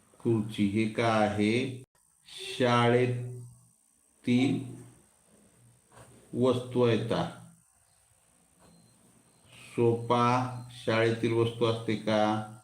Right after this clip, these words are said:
नाही. मग उत्तर काय असेल? पर्याय क्रमांक चार, सोफा. टेबल, बाक, खुर्ची, सोफा. सॉरी, थांबा, थांबा, थांबा.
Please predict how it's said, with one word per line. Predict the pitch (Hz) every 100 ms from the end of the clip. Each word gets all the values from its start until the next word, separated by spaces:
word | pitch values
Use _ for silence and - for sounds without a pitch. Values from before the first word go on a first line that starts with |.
| _ -
नाही. | 104 104 - - - - _ _ _ _ - - - - - - _ _ -
मग | 107 107
उत्तर | 107 131
काय | 120 113 107
असेल? | 101 107 110 117
पर्याय | 113 107 107
क्रमांक | 104 101 101 101 101 101
चार, | 104 101
सोफा. | 101 - 110 95 - 85 - - - _ _ _
टेबल, | 117 113 104 113 120 120
बाक, | 110 110 110 110 107 - 110 -
खुर्ची, | 113 101 - 98 - - -
सोफा. | - 120 117 107 71 - - - _ _ _ _ _ _ - - - -
सॉरी, | 139 135 120 - - - - -
थांबा, | 110 104 98
थांबा, | 110 107 104
थांबा. | 107 95 85